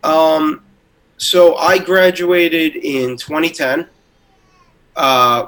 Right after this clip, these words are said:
with a very traditional sense of the industry, thanks to Tom, which was sample pages, sample pages, sample pages.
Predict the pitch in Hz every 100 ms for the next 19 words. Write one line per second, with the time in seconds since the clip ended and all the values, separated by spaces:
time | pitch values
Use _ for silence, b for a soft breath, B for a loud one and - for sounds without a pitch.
0 | - 139 139 131 - 135 131 123 143 156
1 | 151 - 180 151 180 185 170 151 - 151
2 | 151 151 165 185 151 139 - 156 175 -
3 | 131 123 - 170 160 127 151 185 b b
4 | b b - 139 135 135 135 123 175 160
5 | 160 - 156 156 160 - 139 135 131 135
6 | 131 131 - 143 131 117 107 95 - -
7 | -